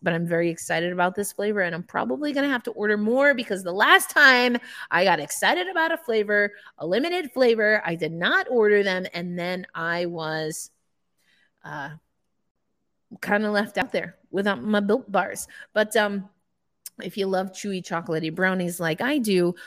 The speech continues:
but you don't want all that sugar that comes with a chewy chocolatey brownie, or even when you're, like, licking the bowl from the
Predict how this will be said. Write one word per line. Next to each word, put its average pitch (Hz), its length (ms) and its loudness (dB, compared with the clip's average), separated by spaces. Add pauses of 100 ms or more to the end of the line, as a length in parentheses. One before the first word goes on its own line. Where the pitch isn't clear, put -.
(140)
but 185 240 -6
you 202 80 -4
don't 208 320 -6
want 185 320 -4
all 175 200 -2
that 160 220 2
sugar 233 480 2
that 185 220 2
comes 285 300 -2
with 202 140 -2
a 170 40 -4
chewy 165 320 -6
chocolatey 160 520 -8
brownie, 156 520 -8
or 156 160 -4
even 165 400 -6
when 143 140 -6
you're, 151 160 -6
like, - 280 -6
licking 170 560 -2
the 165 120 -4
bowl 165 480 2
from 160 260 -6
the 147 260 -6